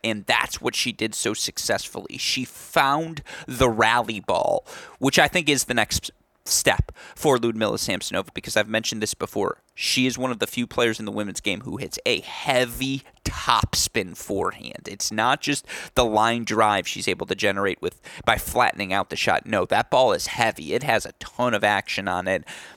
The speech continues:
And it overwhelmed the Krejcikova forehand. That was the ball that sat short that Samsonova was ultimately able to attack behind. For Samsonova, ultimately, who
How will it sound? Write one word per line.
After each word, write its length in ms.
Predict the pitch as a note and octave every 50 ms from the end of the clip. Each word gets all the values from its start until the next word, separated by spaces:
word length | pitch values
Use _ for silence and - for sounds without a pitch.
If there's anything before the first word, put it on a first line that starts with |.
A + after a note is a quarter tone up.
| _ _ _ _ -
And 140 | A#2+ D3
it 100 | G#3 C4
overwhelmed 580 | C#4 G3+ G#3+ G#3+ D#3+ C3+ G#2 G2+ A#2 C3 B2+ A2
the 80 | - -
Krejcikova 560 | - A2+ F#2 - - - - G#2+ F#2+ - -
forehand. 520 | - - A2+ G2+ G#2 A#2 A#2+ D2 - -
That 180 | G#2+ A#2 C#3 -
was 140 | F#3+ C3+ -
the 80 | B2
ball 200 | G2+ A2+ A2 G#2+ -
that 120 | G2 F#2+
sat 260 | - - A2 F#2 -
short 360 | - - - A2+ A2+ A#2 _
that 80 | - -
Samsonova 460 | - - G2+ F#2+ - - G#2 F#2+ G2
was 200 | F2+ D#2 - - -
ultimately 520 | F#2 G#2+ - - G#2 - _ - D#2 -
able 260 | - G2+ G2+ - G2+ G2
to 260 | _ - A#2 F#2+ F2+ -
attack 540 | - _ - - - B2 A2+ - - -
behind. 400 | - G2 A2+ A#2+ A2+ A2+ G#2+ G2+
For 100 | - -
Samsonova, 840 | F#2 - - B2 A#2+ A#2+ A2+ - G#2+ G#2 G2+ G#2 G#2+ G#2+ A2+ G#2+ A2 - - - - - - -
ultimately, 520 | - A2 G#2+ - A#2 A2 - - G2 G2+
who 260 | B2 A#2 G#2+ F#2+ F2